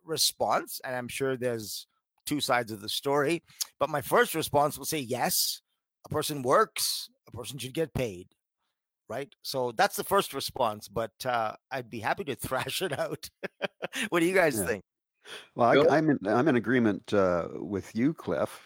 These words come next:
Speaker 2: Um, I think the old adage with some employers is, is they would think, "Oh, good, I'm getting an intern. It's free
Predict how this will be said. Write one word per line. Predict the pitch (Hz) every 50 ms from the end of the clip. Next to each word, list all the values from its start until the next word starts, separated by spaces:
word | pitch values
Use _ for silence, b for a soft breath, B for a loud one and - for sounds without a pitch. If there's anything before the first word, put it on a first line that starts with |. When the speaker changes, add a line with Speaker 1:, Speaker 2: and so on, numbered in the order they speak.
| - -
Speaker 2:
Um, | 107 104 95 92 92 92 90 90 90 90 90 B B B B B
I | 110
think | 98 - 147 139 -
the | - 98 98
old | 107 110 107 90 87 -
adage | 98 101 107 107 98 90 - - - -
with | 87 90 87 -
some | - - - 113 120
employers | 113 95 - - 95 92 87 85 90 87 80
is, | 85 - - -
is | - 92 85 -
they | 95 92 92
would | 92 90
think, | - 98 90 - -
"Oh, | 147 151 135 87 -
good, | - 120 107 85 -
I'm | 90 90 90
getting | 90 95 104 127 123
an | 110
intern. | - 98 117 131 131 - - 87 78 80 87 85 _ B B B B
It's | - 104 - -
free | - - - - - 110 110 113 117 123 123 120 120 -